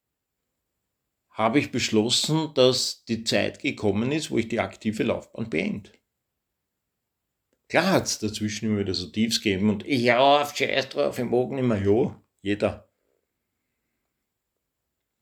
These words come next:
Aber in Wahrheit war das nur Gelabere und ich hätte eh nie aufgehört. Beziehungsweise hab ich zweimal aufgehört, aber nach einer Woche hab ich's eh nicht mehr ausgehalten, wollte ich wieder trainieren gehen, mir waren die Ergebnisse blunzen und dann sind's wieder besser geworden.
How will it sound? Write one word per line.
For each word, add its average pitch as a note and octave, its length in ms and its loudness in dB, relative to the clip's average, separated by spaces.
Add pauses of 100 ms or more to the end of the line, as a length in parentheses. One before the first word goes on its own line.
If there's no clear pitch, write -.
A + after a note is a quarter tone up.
(280)
Aber A2 100 0
in G2+ 160 0
Wahrheit A2 260 8
war G#2+ 100 2
das F2+ 120 -6
nur G#2+ 120 2
Gelabere G#2 540 0
und G2 100 -2
ich G2 100 0
hätte G2+ 180 -2
eh G#2 40 0
nie G2 160 -2
aufgehört. - 520 -12 (1200)
Beziehungsweise B2+ 640 6
hab E3 200 10
ich B2+ 120 6
zweimal A2+ 360 4
aufgehört, B2 540 2 (500)
aber A2 120 4
nach A#2+ 140 4
einer C3+ 200 4
Woche A#2+ 280 6
hab A#2 100 6
ich's A2 100 4
eh A#2+ 100 4
nicht B2 140 2
mehr A2+ 120 4
ausgehalten, A2 480 0
wollte A2 180 2
ich G2 60 -2
wieder G#2 180 0
trainieren G#2+ 420 4
gehen, G#2+ 260 4
mir F#2+ 120 0
waren G2+ 140 2
die F#2+ 60 2
Ergebnisse G2 420 -2
blunzen G#2+ 480 0
und G2 100 -6
dann G2+ 120 -2
sind's G2+ 240 -4
wieder F#2+ 160 -2
besser F#2 380 -6
geworden. E2 280 -14